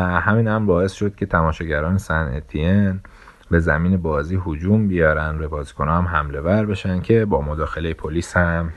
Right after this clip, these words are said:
این قضیه همراه بود. توی لیگ هلند هم یه پلی آف بین تیم‌های چهارم تا، بین چهار تیم پنجم تا هشتم، یعنی هیرنوین،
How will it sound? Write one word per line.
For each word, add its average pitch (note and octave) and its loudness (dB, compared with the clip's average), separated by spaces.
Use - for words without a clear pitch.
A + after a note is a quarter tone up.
این F2 -2
قضیه D2 -4
همراه D2 -4
بود. - -20
توی D#3 6
لیگ D#3+ 2
هلند A#2 4
هم G2+ 2
یه A2+ 2
پلی F2+ 2
آف G2 0
بین A2 2
تیم‌های G2 -2
چهارم D#2+ 0
تا، E2 -2
بین G#2 2
چهار G#2 4
تیم D2+ -4
پنجم F2 2
تا F#2+ 0
هشتم، F2+ 0
یعنی D#2+ -2
هیرنوین، D#2 -2